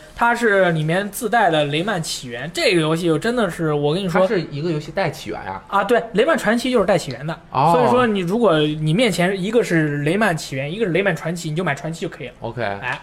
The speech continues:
Speaker 2: 哦。
Speaker 1: 然后就是，而且这款游戏非常，非常，非常的适合呀，就是你把它就是推荐给你的小孩，如果你已经有家庭有小孩的话，然后这个游戏可以作为它一个平台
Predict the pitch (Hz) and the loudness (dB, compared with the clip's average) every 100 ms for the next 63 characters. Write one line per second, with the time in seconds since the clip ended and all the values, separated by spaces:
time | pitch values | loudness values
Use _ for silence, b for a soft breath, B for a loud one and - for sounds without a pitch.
0 | - - 117 131 120 156 208 180 208 196 | -12 -6 -4 -2 -2 2 2 4 4 2
1 | 233 262 185 220 147 131 143 151 277 262 | 0 0 2 0 0 -4 -6 0 2 2
2 | 254 - - - 392 349 339 156 160 202 | -2 -16 -20 -2 2 2 2 -2 -2 0
3 | 175 151 151 - 165 - 127 143 131 B | 0 -2 -4 -4 -8 -6 -4 -2 -4 B
4 | B - 165 160 190 165 135 170 170 170 | B -4 0 2 2 0 0 2 2 0
5 | B - 175 147 147 139 135 131 B - | B -12 -6 -4 -2 -2 -2 -4 B -14
6 | - 254 226 170 170 165 135 131 127 127 | -2 2 4 4 2 2 0 0 0 -2
7 | 127 151 147 - 127 156 254 - - - | -4 -2 -4 -2 -2 0 -2 -4 -20 -6
8 | 156 180 160 156 127 131 127 139 143 131 | 0 2 4 2 -2 -6 -6 -6 -4 -4
9 | 123 165 180 127 131 156 131 120 147 170 | -2 -2 -2 -6 -6 -4 -4 -4 -4 -2
10 | 143 B B B 156 214 190 - 320 165 | -6 B B B -2 2 2 2 4 4
11 | 147 147 208 180 185 175 180 180 175 160 | 2 0 2 2 4 4 4 2 2 0
12 | 190 - 160 180 | -4 -2 0 0